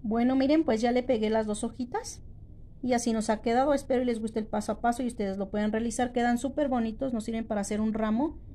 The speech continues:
y regalar o para rega-, vender también. Miren, aquí tengo ya este y este también.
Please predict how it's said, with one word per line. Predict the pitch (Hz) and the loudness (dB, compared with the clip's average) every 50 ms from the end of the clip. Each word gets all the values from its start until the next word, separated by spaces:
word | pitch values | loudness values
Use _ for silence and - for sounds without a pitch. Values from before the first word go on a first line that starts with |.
| - - - - - - | -16 -16 -16 -16 -10 -8
y | 247 240 | -6 2
regalar | 269 285 269 247 233 214 220 226 226 - - | 2 4 4 4 4 4 2 0 0 -2 -6
o | 214 214 | -6 -2
para | - 214 214 202 | 0 0 0 2
rega-, | 196 196 180 190 - - - | 0 0 -2 -4 -6 -8 -4
vender | 202 214 214 208 202 196 202 196 202 | 0 2 4 4 4 4 2 0 0
también. | - 208 196 185 175 175 - - - - - - - - - - - - - - - - - - - - - - - - - | -2 -2 0 0 0 -2 -2 -6 -12 -18 -18 -18 -16 -18 -18 -16 -18 -18 -18 -16 -18 -18 -18 -16 -18 -16 -18 -16 -18 -8 -4
Miren, | 208 196 196 196 | -2 0 0 0
aquí | 196 - - - | -2 -4 -8 -6
tengo | - 208 214 214 214 | -2 0 0 0 0
ya | 202 190 196 247 302 302 - - - - - | 0 0 0 0 -2 -4 -8 -12 -14 -12 -6
este | - 214 240 240 - - - 311 302 302 - - - | -2 -2 -2 -2 -4 -4 -4 -4 -4 -4 -8 -10 -6
y | 262 262 285 294 302 311 302 302 - - - - - - - 269 | -2 0 4 4 4 4 2 -2 -8 -14 -16 -16 -18 -16 -10 -4
este | 240 233 233 247 240 | -4 -2 0 0 -2
también. | 247 226 202 208 208 220 247 302 349 339 | 0 0 0 0 2 2 2 2 0 -2